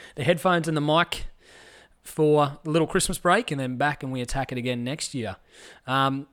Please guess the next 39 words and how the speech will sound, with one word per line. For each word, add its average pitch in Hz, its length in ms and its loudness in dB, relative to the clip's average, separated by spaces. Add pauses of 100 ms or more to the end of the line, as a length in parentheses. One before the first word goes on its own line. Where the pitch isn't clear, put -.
(220)
last 180 320 6
episode, 190 420 2
if 135 140 -4
you 156 100 -2
haven't 156 320 0
heard 165 200 0
it, - 260 -6 (120)
go 135 180 0
back 131 300 0
and 117 80 -10
have 123 160 -6
a - 20 -6
listen, 113 460 -4 (260)
obviously. 101 800 -2 (560)
Um, 143 500 2 (400)
I 165 120 4
was 175 160 4
talking 160 260 2
to 143 80 -2
Stephen 151 400 2
from 123 360 -2
Praxis - 420 0
Physio, 175 400 2
Timsy. 185 460 0 (1000)
Uh, 143 300 2
if 135 120 -6
you 135 80 2
haven't 165 220 0
heard 156 220 2
it, 151 180 -2
it 147 60 0
was 139 120 0
really 147 520 2
interesting. 143 560 -4 (440)
Um, 120 440 -4 (360)
everyone 160 300 4
I've 139 160 2
had 143 160 2
on 131 300 -2